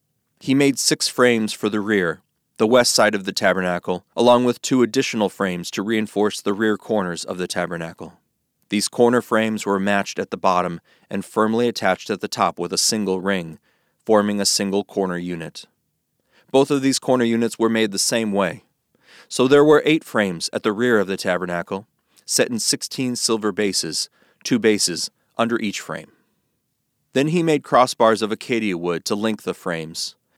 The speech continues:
five crossbars for the north side of the tabernacle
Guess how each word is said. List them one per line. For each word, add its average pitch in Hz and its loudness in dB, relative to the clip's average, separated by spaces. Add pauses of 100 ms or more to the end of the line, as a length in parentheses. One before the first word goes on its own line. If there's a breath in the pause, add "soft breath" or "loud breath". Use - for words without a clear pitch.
(180)
five 110 0
crossbars 107 2
for - -6
the 98 -2
north 107 0
side 117 2
of 113 0
the 113 -10
tabernacle 117 -2